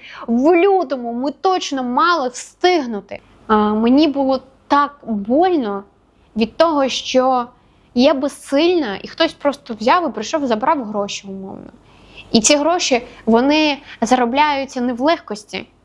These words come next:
великим трудом. І як так в мене з-під носу, ось так от гарно, офіційно забрали шістсот сімдесят одну тисячу гривень. І ми йдемо на діалог з Максимом, типу, «Давайте ви нам просто повернете гроші,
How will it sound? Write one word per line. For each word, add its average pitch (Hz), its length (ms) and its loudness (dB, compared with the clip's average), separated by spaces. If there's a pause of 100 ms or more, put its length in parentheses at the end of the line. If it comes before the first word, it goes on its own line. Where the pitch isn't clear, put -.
(100)
великим 247 480 0
трудом. 202 460 -2 (640)
І 214 220 2
як 294 420 0
так 320 400 -2 (480)
в 214 120 4
мене 294 280 4
з-під 233 380 -2
носу, 262 400 0
ось 214 140 -6
так 277 180 2
от 220 120 -2
гарно, 220 600 -4
офіційно 254 960 0 (800)
забрали 240 600 2 (180)
шістсот 349 480 0
сімдесят 262 520 2
одну 254 340 -2
тисячу 247 440 0
гривень. 233 440 -2 (1600)
І 247 340 4 (120)
ми 277 200 4
йдемо 277 440 0
на 233 160 -2
діалог 262 440 0
з 214 80 -16
Максимом, 277 580 -2
типу, 220 240 -6
«Давайте 269 340 0
ви 285 120 -6
нам 247 140 -6
просто 247 260 -14
повернете 240 520 -2
гроші, 233 600 -4